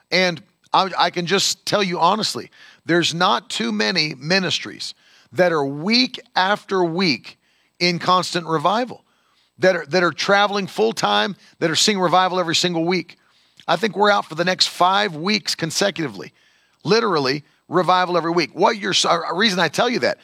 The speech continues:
the, what you're sowing into, I'm not just talking the talk.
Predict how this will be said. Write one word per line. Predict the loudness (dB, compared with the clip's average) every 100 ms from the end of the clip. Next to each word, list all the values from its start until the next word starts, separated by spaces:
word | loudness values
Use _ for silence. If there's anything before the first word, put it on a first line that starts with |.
| _
the, | -2 -2
what | -2 0 2 2
you're | -2 -2
sowing | 0 2 2 2 2 2
into, | 0 -2 -4 -6 -12 _ _ -20 -6 -2
I'm | 0
not | 2 0
just | 0 -4 0
talking | 0 0 -2 -4
the |
talk. | 0 2 2 0 -4